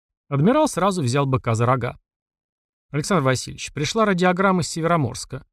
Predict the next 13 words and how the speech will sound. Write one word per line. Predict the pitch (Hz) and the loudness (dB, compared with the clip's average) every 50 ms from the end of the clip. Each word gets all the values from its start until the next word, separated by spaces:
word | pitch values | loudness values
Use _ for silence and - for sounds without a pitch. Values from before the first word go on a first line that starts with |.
| _ | _
Наместник | - 143 160 190 208 - - 185 - - | -2 2 2 4 2 2 -2 -6 -4 -2
Алексеев | 175 175 170 - - - 233 247 240 196 - | 0 0 0 -2 -4 -6 -4 -2 -2 -4 -4
просит | - 175 170 - 170 139 | -2 -4 -4 -2 -4 -8
включить | - - 165 160 156 - 196 175 - 156 | -10 -4 -4 -4 -2 -2 -4 -6 -6 -2
наших | 151 165 160 - - - | -2 -2 -2 -2 -4 -4
людей | 165 151 147 156 185 220 208 | -2 -2 0 0 0 0 0
в | - | -2
состав | - 165 139 - - 170 - - | -4 -6 -6 -4 -2 -4 -4 -2
команды, | - 156 143 175 208 220 185 165 | 0 2 2 4 2 2 0 -2
посылаемой | - 143 123 - - 139 156 175 180 175 170 160 | -4 -6 -8 -6 -2 0 0 2 2 2 0 0
им | - - 175 185 175 | -2 -2 -2 -2 -2
в | - | -2
Санкт-Петербург. | - 156 143 123 - - 131 143 165 147 139 117 123 - _ _ _ | -2 -2 -2 -2 -2 -4 -4 -2 -2 0 0 -2 -4 -6 _ _ _